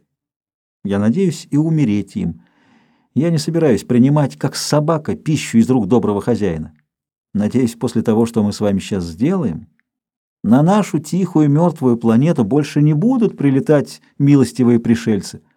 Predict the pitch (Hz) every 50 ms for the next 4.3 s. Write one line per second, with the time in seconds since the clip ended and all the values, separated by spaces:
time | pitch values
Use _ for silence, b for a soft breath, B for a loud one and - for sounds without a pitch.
0 | _ _ _ _ _ _ _ _ _ _ _ _ _ _ _ _ _ _ _ _
1 | _ - - 82 92 90 101 110 104 98 - - - 104 98 - - 107 98 90
2 | 92 101 87 104 135 175 180 151 110 85 110 113 113 110 - 107 113 127 123 -
3 | 107 95 - - 139 - 117 107 98 82 87 113 113 117 113 101 - - - 90
4 | 87 82 82 78 73 -